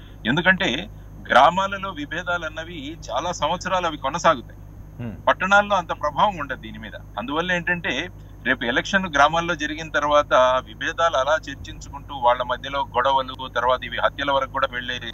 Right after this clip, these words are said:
Speaker 1: పద్ధతిని మనం చూసాం. కాబట్టి ఇది కాకుండా గ్రామం అంతా మేము ఒకరుగా, మేము ఒకరిని ఎన్నుకుంటాము, వార్డు మెంబర్స్ ని, సర్పంచ్ ని అంటే దాన్ని encourage చేయాలి. కానీ at the same time అది బలవంతంగా చేయకూడదు. ఎందుకంటే బలవంతంగా ఏకగ్రీవాలు చేయిస్తే ఎలక్షన్ లో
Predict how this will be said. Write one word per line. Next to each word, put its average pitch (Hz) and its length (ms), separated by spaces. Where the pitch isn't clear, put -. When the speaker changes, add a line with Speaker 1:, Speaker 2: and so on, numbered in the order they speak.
Speaker 1:
పద్ధతిని 127 420
మనం 123 280
చూసాం. - 240
కాబట్టి 170 260
ఇది 147 160
కాకుండా 170 460
గ్రామం 165 540
అంతా 175 300
మేము 165 320
ఒకరుగా, 180 440
మేము 165 300
ఒకరిని 143 360
ఎన్నుకుంటాము, 139 600
వార్డు 123 240
మెంబర్స్ 131 400
ని, 120 80
సర్పంచ్ - 480
ని 120 60
అంటే 120 280
దాన్ని 123 200
encourage 170 420
చేయాలి. 147 220
కానీ 170 320
at 147 60
the 151 260
same 226 160
time 139 180
అది 147 140
బలవంతంగా 185 640
చేయకూడదు. 117 280
ఎందుకంటే 147 400
బలవంతంగా 165 800
ఏకగ్రీవాలు 156 840
చేయిస్తే 151 360
ఎలక్షన్ 165 480
లో 165 220